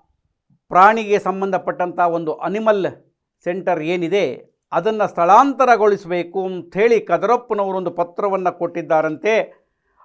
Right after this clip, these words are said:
ಅದನ್ನು ನಮ್ಮ ಉಪಾಧ್ಯಾಯ ಲೇಔಟ್ನಲ್ಲಿರ್ತಕ್ಕಂಥ ಇನ್ನೊಂದು ಸೆಂಟ್ರಿಗೆ ತಂದು ಹಾಕಿ ಅಂತ ಸ್ಥಳಾಂತರ ಮಾಡ್ತಾ ಇದ್ದಾರೆ. ಶೋಭಾ ಕರಂದ್ಲಾಜೆ ಅವರು ಪತ್ರ ಹಾಕಿದ್ದಾರಂತೆ, ದಯವಿಟ್ಟು ಇದರಿಂದ ನಮ್ಮನ್ನು ತ-, ಮುಕ್ತಿ ಕೊಡಿ, ತಪ್ಪಿಸಿ ಅನ್ನುವಂಥ ಮನವಿಯನ್ನು ಮಾಡಿದ್ರು.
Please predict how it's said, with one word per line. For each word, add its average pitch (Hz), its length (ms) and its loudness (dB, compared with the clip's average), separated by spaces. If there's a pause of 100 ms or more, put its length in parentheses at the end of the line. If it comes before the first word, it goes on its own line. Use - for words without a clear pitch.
ಅದನ್ನು 208 800 4 (260)
ನಮ್ಮ 240 280 4
ಉಪಾಧ್ಯಾಯ 262 640 8
ಲೇಔಟ್ನಲ್ಲಿರ್ತಕ್ಕಂಥ 233 920 2
ಇನ್ನೊಂದು 254 720 0
ಸೆಂಟ್ರಿಗೆ 214 420 -4
ತಂದು 208 280 -6
ಹಾಕಿ 196 440 -4
ಅಂತ 240 220 -8 (580)
ಸ್ಥಳಾಂತರ 226 920 -8
ಮಾಡ್ತಾ 190 400 -4
ಇದ್ದಾರೆ. 143 800 -8 (500)
ಶೋಭಾ 196 360 0
ಕರಂದ್ಲಾಜೆ 247 720 4
ಅವರು 226 220 2
ಪತ್ರ 214 340 -6
ಹಾಕಿದ್ದಾರಂತೆ, 165 1160 -4
ದಯವಿಟ್ಟು 240 640 -8
ಇದರಿಂದ 190 360 -12
ನಮ್ಮನ್ನು 170 380 -10
ತ-, 156 120 -20
ಮುಕ್ತಿ 170 460 -16
ಕೊಡಿ, 160 300 -12
ತಪ್ಪಿಸಿ 196 580 -10
ಅನ್ನುವಂಥ 156 340 -12
ಮನವಿಯನ್ನು 170 600 -6
ಮಾಡಿದ್ರು. 113 540 -10